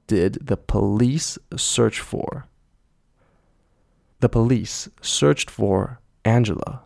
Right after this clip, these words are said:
the abductor, and the truck. But they did not find anything.我只能说未婚夫Rob一定每天都很痛苦。我觉得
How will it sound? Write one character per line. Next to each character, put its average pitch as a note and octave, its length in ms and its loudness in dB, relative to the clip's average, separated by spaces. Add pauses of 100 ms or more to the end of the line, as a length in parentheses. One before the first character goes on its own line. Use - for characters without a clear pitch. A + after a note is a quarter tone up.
(460)
the A#2+ 160 4
abductor, A#2 720 0 (760)
and G2+ 260 0
the - 140 -6
truck. - 760 -6 (600)
But G2 180 -2
they C#3+ 580 2 (240)
did A2 240 0
not G#2 680 2 (160)
find F#2+ 800 -2 (300)
anything. G#2+ 480 -2 (540)
我 E3 120 4
只 F#3+ 80 6
能 D3 100 8
说 C#3 120 2
未 D3 160 6
婚 C#3+ 160 4
夫 C3 260 -2
Rob B2 360 2
一 A2+ 80 2
定 A#2 120 4
每 G2+ 140 4
天 G#2+ 140 0
都 A2 80 2
很 G#2+ 120 2
痛 G#2 220 0
苦。 G2+ 140 -6
我 G2+ 100 2
觉 G#2+ 160 2
得 A#2 140 4